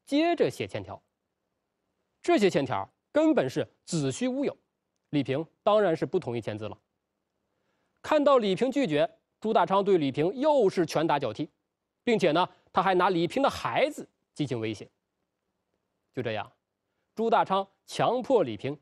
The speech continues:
在很多假欠条上签了字，这些欠条大概有两百万元。做完这些啊，朱大昌抽出一张五十万元的欠条，威胁李平说：“我早就调查了，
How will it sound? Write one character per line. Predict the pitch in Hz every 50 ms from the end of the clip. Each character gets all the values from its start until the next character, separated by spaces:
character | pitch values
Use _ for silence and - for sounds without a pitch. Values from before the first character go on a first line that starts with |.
| _
在 | - 233 226 185
很 | - 170 151 165
多 | 185 247 254
假 | - - _ - 175 165 120 95 113 127
欠 | - 277 277 214
条 | 151 117 113
上 | 143 127 104 - _ _ _ _ _ _ _ _ _ _ _
签 | - - 131 117
了 | 113 107
字， | - 113 - _ _ _ _ _ _ _ _ _ _ _ _ _ _ _ _ _ _ _ _ _
这 | - 320
些 | - 202
欠 | 147 - 131 107
条 | 110 98 - - _ _ _ _ _ _ _
大 | - 131 117
概 | 131 123
有 | 113 104 98 - _ _ _ _ _ _ _
两 | 113 113 107 143 -
百 | -
万 | 107 107 104
元。 | 107 - _ _ _ _ _ _ _ _ _ _ _ _ _ _ _ _ _ _ _ _ _ _ _ _ _ _
做 | - 185
完 | 160 147
这 | 151 143
些 | 120 139 117
啊， | 107 95 - _ _ _ _ _ _ _ _ _ _
朱 | 135
大 | 123 120
昌 | 113 - 120 117 117 151 _
抽 | - - 160
出 | 143 160 147
一 | 143
张 | 131 143 135 135 - _ _ _
五 | 147 139 127 117 117
十 | - - 226
万 | 233 240 202
元 | 143 123
的 | 127 123
欠 | - 120 113
条， | 107 101 95 - _ _ _
威 | _ 139 135 120
胁 | 135 117
李 | 110 104
平 | - 110
说 | 98 - 98 - _ _ _ _ _ _ _ _ _ _ _ _ _ _ _ _ _ _ _ _ _ _ _ _ _ _
：“我 | 165 180
早 | - - 110 98
就 | 117 175
调 | 175 208 175 -
查 | - -
了， | - -